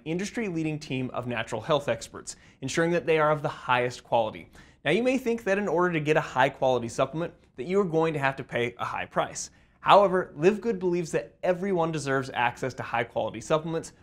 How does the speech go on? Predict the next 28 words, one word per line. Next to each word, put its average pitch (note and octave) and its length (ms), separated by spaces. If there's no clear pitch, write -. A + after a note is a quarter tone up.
without D3+ 340
the E3+ 120
insane C3 420
markups. G#2+ 480
And B2+ 80
so B2+ 120
Live F3 240
Good F3+ 260
cuts - 260
out D3 200
the A2+ 60
middleman D#3 460
so - 140
that C#3 120
they C#3 140
can C#3 160
sell C3+ 340
at A#2 100
the A#2 80
lowest A#2 380
prices. F#2+ 500
I D#3+ 120
personally G3 420
take F3 180
a C#3 80
handful D3+ 380
of D3 80
supplements. D3+ 480